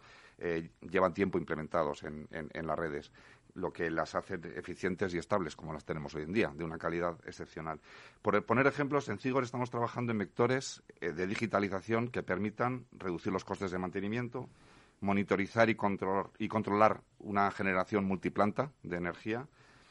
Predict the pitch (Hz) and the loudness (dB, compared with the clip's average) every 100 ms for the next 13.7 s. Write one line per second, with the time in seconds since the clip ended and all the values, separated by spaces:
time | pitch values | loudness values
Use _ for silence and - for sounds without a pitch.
0 | - - - 98 95 - - 113 98 95 | -20 -16 -4 -2 -2 -6 -8 -2 0 2
1 | 95 90 107 98 95 95 104 92 - - | 2 2 0 0 0 0 0 -2 -8 -10
2 | 87 87 82 90 98 95 98 92 95 95 | -4 -4 -2 -2 0 -2 -4 -6 -6 -4
3 | 90 - - 92 90 87 - 87 85 - | -6 -6 -8 -4 -4 -6 -6 -4 -4 -6
4 | 98 101 - 98 98 90 92 90 87 82 | -4 -4 0 2 2 0 0 2 2 -2
5 | 85 92 98 - 82 - - 78 - 85 | -4 -4 -4 -6 -14 -14 -16 -16 -4 0
6 | 82 80 82 80 82 - 82 - 85 85 | 0 -2 -6 -6 -8 -8 -10 -4 -2 -2
7 | 87 82 113 104 92 90 82 87 82 82 | -6 -4 -2 0 -2 -4 -2 -4 -2 -6
8 | 87 85 - 110 117 - - - - 95 | -4 -6 -2 -2 -2 -10 -20 -16 0 2
9 | 98 98 117 117 117 110 107 113 110 98 | 4 2 0 2 2 2 2 2 2 0
10 | 87 90 104 95 - 98 92 - 98 92 | -2 0 -2 -2 -2 -4 -4 -6 -8 -6
11 | 95 95 101 - - - - 92 87 82 | -6 -6 -6 -10 -20 -20 -8 -6 -4 -4
12 | 80 90 82 80 80 - 85 87 107 107 | -8 -6 -6 -6 -8 -8 -2 2 2 0
13 | 95 98 95 98 - 104 104 | 0 0 0 -4 -2 0 0